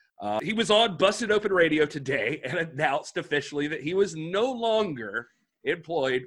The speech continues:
by the National Wrestling Alliance. He chose not to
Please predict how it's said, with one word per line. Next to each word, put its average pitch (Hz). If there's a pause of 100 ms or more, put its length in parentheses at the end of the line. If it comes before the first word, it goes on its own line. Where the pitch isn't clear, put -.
by 127
the 127
National 123
Wrestling 117
Alliance. 110
He 104
chose 110
not 107 (100)
to 123